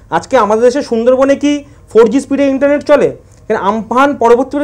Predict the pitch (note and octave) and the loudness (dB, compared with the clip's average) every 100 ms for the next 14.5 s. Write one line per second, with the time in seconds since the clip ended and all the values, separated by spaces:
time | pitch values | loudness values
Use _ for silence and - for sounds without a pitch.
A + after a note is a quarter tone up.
0 | C4 A#3 C4+ C4 C#4 C4+ D3+ - - - | -6 -4 -2 0 0 0 -2 -8 -20 -6
1 | G#3 G3+ B3+ C4 C#4 A3+ A3+ C#4+ C#4 C#4+ | -4 0 2 2 0 -4 -4 0 0 2
2 | D#4 D#4 C4+ E3 - - _ - C#4 D4 | 0 0 -2 -2 -8 -20 _ -2 2 4
3 | D4 - - C#3 - - - - - - | 4 0 -2 -12 -14 -20 -20 -20 -20 -6
4 | D#3+ F3 B3+ A#3+ C#4 F#3 F3 A#3 B3 A3 | -6 -2 0 0 -2 -6 -2 0 0 0
5 | G#3+ B3+ A3+ F#3+ B3 - - - E3+ G#3+ | -4 -4 -2 0 0 -4 -20 -10 -4 0
6 | B3 B3 C4 A3+ A#3+ B3 B3 B3 B3 B3 | 0 2 2 2 0 0 -2 -2 -2 -2
7 | B3 B3+ B3 A#3+ B3 B3 C4 B3 B3 B3 | 2 2 2 0 0 -2 0 2 0 -2
8 | A3+ A#3+ C4 B3+ A#3+ C4 C4 G#3+ D4+ - | -6 -2 0 0 0 -2 -4 -8 -8 -14
9 | - - - G#3 B3+ D4 A3+ A#3+ D#4 B3 | -20 -14 -6 -4 -2 -4 -4 -4 -2 -4
10 | B3 C#4+ C4 C4 D4 E4 E4 - - - | -2 -2 -2 -2 -2 -2 -4 -18 -20 -20
11 | - E3+ A#3 C4 C#4 C#4 A#3+ C4+ A#3+ B3 | -8 -2 -2 -2 -4 0 0 -2 -4 -4
12 | C#4 C4+ C4 C#4 C4+ G#3 F3+ A3+ B3+ A#3+ | -4 -6 -2 0 0 -2 -2 2 2 4
13 | A3 A3 C4 B3 C4+ C4+ B3 C4+ C#4 C4+ | 0 2 0 -2 -2 -2 -2 -2 -2 -4
14 | B3+ C4+ G#3 - C#3 | 0 0 0 -6 -14